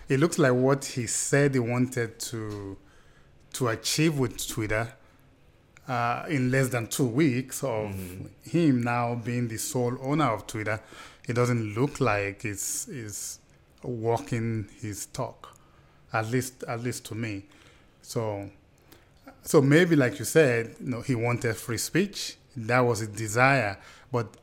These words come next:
Speaker 1: I don't think he did his due diligence in wanting to acquire Twitter. And it, it surprised me because as the C E O of a big, um,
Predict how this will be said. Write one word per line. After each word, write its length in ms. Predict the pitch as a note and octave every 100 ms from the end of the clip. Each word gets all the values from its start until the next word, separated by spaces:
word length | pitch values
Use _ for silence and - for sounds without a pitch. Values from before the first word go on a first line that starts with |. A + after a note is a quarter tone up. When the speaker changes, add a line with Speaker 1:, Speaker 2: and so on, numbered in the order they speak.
| -
Speaker 1:
I 260 | C#3 F#3+
don't 300 | F#3 D#3 D#3
think 720 | C#3 - C#3 C3+ C#3 C3 - - - - _ _ _ _ -
he 180 | - C#3
did 260 | A2+ B2+
his 140 | A#2+ G2+
due 300 | G#2 A#2 C3
diligence 800 | A#2+ B2 B2 G#2 G#2 - - - _ _ _ _ _ - _ _ -
in 480 | C3 B2 A2+ A2 A2 - -
wanting 300 | C3 C3 C3
to 120 | B2+ A#2+
acquire 480 | A2 - A#2+ A2+ G#2+ - -
Twitter. 320 | - A2 G#2+ - - - - -
And 420 | B2+ A#2+ A2+ A#2+
it, 160 | D#3+ D#3+
it 60 |
surprised 580 | D3 C#3+ - D#3 E3 C#3+
me 180 | A2+ A2
because 500 | G#2+ G#2 A#2+ A2 G#2+
as 280 | C3+ A#2 G#2+
the 60 | G#2
C 420 | - D#3 D3+ D3
E 40 |
O 80 | C3+
of 160 | A2+ G#2
a 80 |
big, 540 | G#2 F#2+ A2+ B2 A#2+ - - - _ _ _ _
um, 540 | C3+ A#2 A2 G#2 G#2